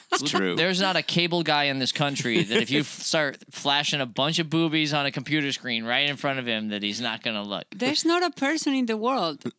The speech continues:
Speaker 3: Like,
Speaker 2: Yeah.
Speaker 3: girls, guys, kids, old people, everyone wants to see boobies because the
Speaker 2: Yeah.
Speaker 3: truth is that if you're a girl, you are comparing and surprising. Like, you haven't seen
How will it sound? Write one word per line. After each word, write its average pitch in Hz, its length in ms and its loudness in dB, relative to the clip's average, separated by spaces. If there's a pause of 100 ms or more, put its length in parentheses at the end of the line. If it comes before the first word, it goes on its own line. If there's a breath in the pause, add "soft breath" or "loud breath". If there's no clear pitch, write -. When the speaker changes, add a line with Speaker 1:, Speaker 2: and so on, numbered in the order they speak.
(140)
Speaker 3:
Like, 180 320 2
Speaker 2:
Yeah. 73 180 -8 (200)
Speaker 3:
girls, 226 600 0 (200)
guys, 196 600 0 (180)
kids, 190 560 -2 (140)
old 190 260 -4
people, 190 400 -4
everyone 220 640 -2
wants 165 380 -6
to 175 80 -8
see 175 160 -6
boobies 151 400 -6
because 170 400 -4
the 165 80 -8
Speaker 2:
Yeah. 151 60 -8
Speaker 3:
truth 277 300 -2
is 262 180 -4
that 180 200 -4 (300 loud breath)
if 185 120 -8
you're 240 160 0
a 269 60 0
girl, 233 460 -2 (400 soft breath)
you 202 240 0
are 208 260 0 (380)
comparing 151 680 -6 (680 soft breath)
and 180 300 -2
surprising. 175 680 -4
Like, 180 300 0
you 220 220 -2
haven't 226 340 0
seen 208 400 -2